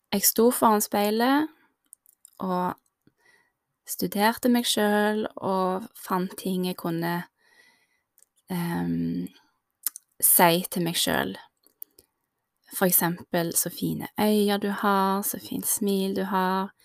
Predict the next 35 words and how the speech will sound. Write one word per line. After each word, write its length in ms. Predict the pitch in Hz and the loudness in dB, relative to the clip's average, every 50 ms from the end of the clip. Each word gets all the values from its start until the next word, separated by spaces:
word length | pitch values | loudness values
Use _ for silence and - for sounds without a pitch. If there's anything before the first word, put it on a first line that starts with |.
| _ - - - - _ _ _ - | _ -20 -20 -20 -20 _ _ _ -10
I 60 | - 175 | -10 -8
dag 400 | - - 180 175 180 180 180 180 | -2 2 4 6 6 6 4 4
har 80 | 196 175 | 0 -2
du 60 | 175 | -2
gjort 280 | 175 175 180 - - | -2 -4 -6 -8 -10
en 80 | - - | -8 -6
god 240 | - 175 165 165 165 | -4 -2 -2 -2 0
jobb. 460 | 165 180 202 202 202 196 - - - - - - _ _ _ _ _ _ _ _ _ _ _ _ _ _ _ _ - - - - _ _ _ _ _ - - | 0 2 4 4 4 2 0 -6 -18 -20 -20 -20 _ _ _ _ _ _ _ _ _ _ _ _ _ _ _ _ -14 -12 -12 -12 _ _ _ _ _ -12 -8
Eh, 480 | 190 160 160 160 165 160 160 - - - - - | -6 -6 -4 -4 -6 -6 -8 -8 -10 -10 -8 -6
du 80 | - - | -6 -4
klarer 440 | - - - 127 135 - - - - - | -2 2 4 4 4 2 0 0 4 6
alt.» 840 | 220 220 220 220 220 214 - - - - - - - - - - - _ _ _ _ _ _ _ _ _ _ _ _ _ _ - | 8 8 8 8 4 2 -2 -8 -12 -12 -8 -6 -6 -6 -6 -10 -20 _ _ _ _ _ _ _ _ _ _ _ _ _ _ -2
Sånne 300 | - - - - - - | 0 2 2 2 2 0
ting 300 | - - - - - 175 | 0 0 0 0 0 -2
kunne 240 | - - - - - | -4 -4 -4 -4 -2
jeg 80 | - - | -2 -2
stå 160 | - - - - - - - - - | 0 0 0 0 -2 -4 -10 -10 -6
foran 200 | - 165 170 - | -4 -4 -4 -4
speilet 320 | - - 165 170 - - | -6 -6 -6 -4 -4 -4
og 80 | - - | -4 -4
si 140 | - - - - | -4 -4 -6 -8
til 120 | - - - | -10 -12 -10
meg 80 | - - | -8 -8
selv. 300 | - - - - - - _ _ _ _ _ _ _ _ _ _ _ _ _ _ _ _ _ _ _ _ - _ _ _ _ | -8 -8 -10 -14 -18 -20 _ _ _ _ _ _ _ _ _ _ _ _ _ _ _ _ _ _ _ _ -20 _ _ _ _
Og 120 | - - | 2 2
så 100 | - 208 | 2 6
begynte 240 | - 262 269 - 302 | 6 6 6 6 6
jeg 80 | 294 254 | 6 4
å 80 | 233 | 4
henge 240 | 214 214 180 170 170 | 4 4 4 4 2
opp 120 | 175 180 - | 0 0 -2
små 200 | - 180 175 175 | 0 0 0 0
lapper 560 | 175 170 165 - - - - - - 156 170 | -2 -2 -4 -6 -12 -20 -8 -4 -2 -2 0
rundt 240 | 196 185 185 - 175 | 0 -2 -2 -4 -6
omkring. 380 | 165 - - 170 160 170 180 | -6 -6 -6 -6 -6 -6 -8